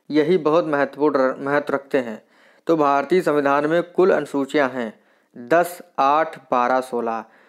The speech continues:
तो ये वर्तमान में जो है बारह अनुसूचियां हैं, जब हमारा संविधान बना था तो उस समय जो है आठ अनुसूचियां थीं,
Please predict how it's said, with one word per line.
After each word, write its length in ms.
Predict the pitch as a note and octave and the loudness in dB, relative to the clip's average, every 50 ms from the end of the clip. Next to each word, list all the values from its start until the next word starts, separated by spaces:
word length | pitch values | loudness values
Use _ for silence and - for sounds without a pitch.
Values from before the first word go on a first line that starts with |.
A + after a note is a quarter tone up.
| _ _ _ - | _ _ _ 0
तो 200 | - F3 F#3 F#3+ | 2 4 4 4
ये 280 | F#3+ E3+ D3+ D3+ D#3+ F3 | 4 2 2 4 4 4
वर्तमान 500 | E3+ D#3 D3 - - D3 C#3+ D3 D#3+ E3+ | 4 4 2 0 0 -2 0 2 0 2
में 160 | F3+ F3+ F3+ D#3 | 2 0 0 2
जो 120 | D3+ D3 | 0 0
है 140 | D3+ E3 F3 | 0 0 0
बारह 380 | D#3+ C#3+ C3 B2+ C3 D3 D#3+ | 0 2 0 2 2 2 0
अनुसूचियां 440 | D#3+ D3+ C#3+ D3 C#3+ C3+ - D3+ C#3+ | 0 0 0 -2 -2 0 0 0 0
हैं, 160 | D3 D#3+ D#3+ | 2 0 0
जब 220 | D3+ D#3 D3+ C#3+ C#3+ | 0 0 -2 -2 -2
हमारा 300 | C3+ C3 C3 C3 C#3+ D#3 | -2 0 0 2 0 0
संविधान 500 | D3+ - C3+ C3 B2 B2+ C3+ D3 D#3 C#3+ C3 | 0 -2 -4 -4 -4 -2 -2 -2 -2 -2 -4
बना 220 | C3+ C#3 D#3 D#3 | -2 0 0 -2
था 280 | D#3 - C#3 C3+ D3 D#3 D#3 - - _ _ _ _ - | 0 -2 0 0 0 -2 -4 -8 -20 _ _ _ _ 0
तो 160 | E3 F3 E3+ E3 | 4 4 6 4
उस 180 | D#3+ E3 - - | 4 0 -2 -2
समय 240 | D#3 D#3 D#3+ D#3+ | 0 2 2 2
जो 120 | C#3+ D3 C#3+ | 2 2 0
है 200 | C#3+ D#3+ F3 F3+ | 2 2 0 0
आठ 420 | - C#3+ C3 C3 C#3 C#3 C#3 C#3 C#3 | 0 0 2 2 2 2 0 -2 -6
अनुसूचियां 540 | C3 B2 - C3 B2+ B2 - B2+ B2 A#2 A2 | -8 -8 -6 -8 -8 -6 -4 -4 -4 -4 -6
थीं, 280 | - - A#2 A2+ A2 | -8 -10 -10 -10 -12